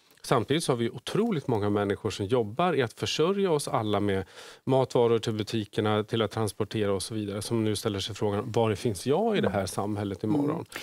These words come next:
Speaker 1: Och det, det här är någonting som vi inte... Jag tror att vi, eh, försöker hantera den oron i den här omställningsprocessen.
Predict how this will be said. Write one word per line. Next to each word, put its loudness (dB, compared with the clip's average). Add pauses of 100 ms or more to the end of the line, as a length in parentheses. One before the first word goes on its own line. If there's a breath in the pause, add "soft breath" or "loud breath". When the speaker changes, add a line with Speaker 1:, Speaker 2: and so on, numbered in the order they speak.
(280 loud breath)
Speaker 1:
Och 2
det, 6
det 2
här 6
är 6
någonting 4
som 0
vi 4
inte... 4 (360 soft breath)
Jag 2
tror 4
att -2
vi, 0
eh, 4
försöker 2
hantera 2
den 0
oron 2
i 2
den 0
här 0
omställningsprocessen. -2